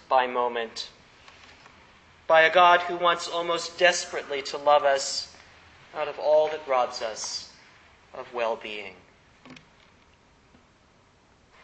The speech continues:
Our deacon Betsy, with her sermon last week, left us with the image of a tired runner finding remarkable pleasure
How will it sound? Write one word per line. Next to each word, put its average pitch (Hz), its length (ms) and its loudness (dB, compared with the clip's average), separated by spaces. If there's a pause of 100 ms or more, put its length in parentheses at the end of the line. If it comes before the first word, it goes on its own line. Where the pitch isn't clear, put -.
(2250)
Our 156 140 4
deacon 170 500 2
Betsy, 196 460 4
with 180 180 -2
her 165 100 -4
sermon 226 480 2
last 147 320 2
week, 165 200 -6
left 180 440 4
us 156 400 2
with 156 300 -2
the 165 220 -8
image 185 360 2
of 160 120 -4
a 160 40 -6
tired 185 640 2
runner 165 340 2
finding 151 600 -2
remarkable 151 680 2
pleasure 135 580 -2